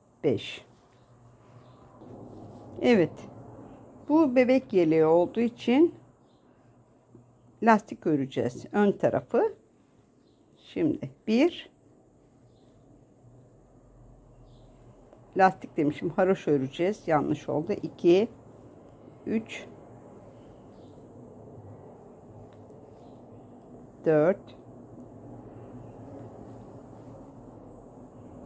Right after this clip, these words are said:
beş, altı.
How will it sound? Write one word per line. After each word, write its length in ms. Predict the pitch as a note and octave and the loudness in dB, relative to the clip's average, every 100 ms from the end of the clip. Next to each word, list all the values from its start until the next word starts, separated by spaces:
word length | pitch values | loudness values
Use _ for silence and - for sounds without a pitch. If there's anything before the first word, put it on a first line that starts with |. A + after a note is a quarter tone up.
| - - - - | -18 -18 -18 -4
beş, 500 | F3+ E3 A#3 - - - - - - - - - - - - - - - - - - - - - - | 0 2 0 -4 -14 -16 -18 -18 -18 -18 -18 -18 -18 -20 -20 -20 -20 -20 -20 -20 -20 -20 -20 -20 0
altı. 460 | E3 B2 - A#2+ | 2 2 -4 -14